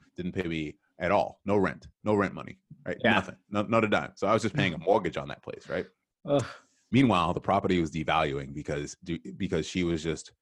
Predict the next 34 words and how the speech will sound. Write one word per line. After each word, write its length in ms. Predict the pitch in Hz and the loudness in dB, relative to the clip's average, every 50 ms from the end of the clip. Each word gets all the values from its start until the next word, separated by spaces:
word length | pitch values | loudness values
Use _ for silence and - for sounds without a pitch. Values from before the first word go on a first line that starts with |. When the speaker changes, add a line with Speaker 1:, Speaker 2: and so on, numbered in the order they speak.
| _ _ _ _ _ - 196 185 | _ _ _ _ _ -14 -8 -4
Speaker 1:
destroying 580 | 196 - - - - - - - 160 156 - | -4 -2 -2 -2 -4 -2 -2 -2 -2 -2 -6
it, 140 | - 50 - _ - | -10 -14 -14 _ -4
right? 120 | 76 78 | -4 -4
With 120 | 62 71 - | -4 -4 -6
her 60 | 67 | -8
kids 480 | - - - 76 78 78 76 71 67 71 | -8 -4 -4 -2 -2 -4 -4 -8 -10 -10
and 140 | 69 67 | -10 -10
just 200 | 67 71 - - | -10 -12 -12 -10
her 280 | 69 69 69 67 65 - _ - _ _ _ _ - - _ - | -8 -8 -6 -8 -8 -12 _ -20 _ _ _ _ -20 -20 _ -16
abusive 300 | - - 90 85 117 117 | -8 -6 -4 -2 0 0
Speaker 2:
Yeah. 80 | 110 104 - _ _ _ _ _ | -2 -2 -6 _ _ _ _ _
Speaker 1:
boyfriend 600 | - 80 85 82 - - 80 80 78 78 80 73 | -4 -2 -2 -2 -4 -4 -4 -4 -4 -4 -6 -8
or 120 | 65 62 - | -10 -10 -8
whatever, 340 | - 71 80 82 67 - - | -4 -2 -2 -2 -2 -4 -6
right? 240 | 60 71 73 76 73 - | -6 -6 -6 -6 -6 -8
It 60 | 92 | -8
was 160 | 80 78 76 | -8 -8 -6
just 180 | - 85 - - | -6 -6 -6 -8
a 60 | 73 | -8
mess 260 | 76 82 87 73 69 - | -6 -6 -6 -6 -6 -4
to 100 | - 82 | -4 -4
the 60 | 78 | -4
point 200 | - - 92 87 - | -2 -4 -4 -4 -2
where 140 | 78 73 78 | -4 -2 -2
I 160 | 85 87 80 85 | -2 -2 -4 -4
went 180 | 87 87 82 - | -6 -6 -6 -4
down 280 | 80 82 85 87 80 71 | -2 -2 -2 -2 -4 -6
there 260 | 67 65 67 71 - _ _ _ _ _ _ _ _ _ _ _ _ - - - _ - _ _ - - | -8 -10 -12 -14 -16 _ _ _ _ _ _ _ _ _ _ _ _ -20 -20 -20 _ -20 _ _ -10 -6
um, 240 | 90 78 71 71 - - | -6 -4 -4 -6 -6 -4
and 120 | 127 117 | 0 2
I'd 220 | 117 104 101 92 | 2 2 2 2
been 120 | 87 90 87 | 0 0 0
down 180 | 82 80 78 | 0 -2 -2
there, 260 | 78 73 73 67 67 | -2 -2 -2 -4 -4